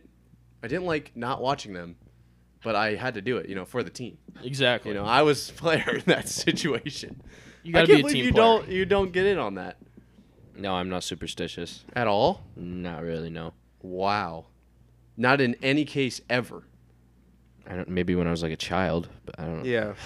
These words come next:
Speaker 4: maybe when he was nine years old.
Speaker 2: And life was simple.
Speaker 1: Yeah. Things
Speaker 2: Yeah.
Speaker 1: didn't matter.
Speaker 3: Mm-hmm.
Speaker 2: Yeah. That's a good,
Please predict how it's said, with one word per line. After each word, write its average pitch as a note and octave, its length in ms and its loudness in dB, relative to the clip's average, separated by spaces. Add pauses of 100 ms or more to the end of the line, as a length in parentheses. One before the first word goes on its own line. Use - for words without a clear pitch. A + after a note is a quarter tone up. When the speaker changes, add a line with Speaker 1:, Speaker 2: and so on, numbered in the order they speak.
(240)
Speaker 4:
maybe B2+ 180 -8
when B2+ 120 -4
he A#2+ 60 -4
was G#2 160 -6
nine A2 180 0
years G#2+ 200 -4
old. A2 280 -8 (480)
Speaker 2:
And D3+ 160 -8
life C3 260 -2
was B2+ 140 -2
simple. C#3 500 0 (120)
Speaker 1:
Yeah. G2+ 280 -2 (440)
Things A2+ 180 0
Speaker 2:
Yeah. - 40 -6
Speaker 1:
didn't G2+ 240 -2
matter. G2 360 -2 (260)
Speaker 3:
Mm-hmm. F2+ 280 -4 (140)
Speaker 2:
Yeah. - 80 -12 (260)
That's G#3 220 2
a - 80 2
good, G3 420 4